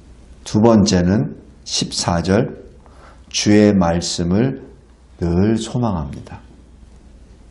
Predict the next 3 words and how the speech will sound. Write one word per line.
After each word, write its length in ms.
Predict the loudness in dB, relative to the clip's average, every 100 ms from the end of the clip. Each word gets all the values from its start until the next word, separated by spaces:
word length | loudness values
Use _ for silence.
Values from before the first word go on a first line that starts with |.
| -20 -20 -20 -20 -20 -20 -20 -6
그리고 680 | 0 2 4 2 -2 -10 -20 -20 -20 -20 -20 -20 -20 -20 -20 -20 -20 -16
셋째, 640 | -6 0 0 2 0 2 0 -8 -20 -20 -20 -20 -20 -20 -20 -20 -20 -20 -20 -20 -20 -20 -20 -20 -20 -20 -20 -10
"주의 480 | 0 4 6 6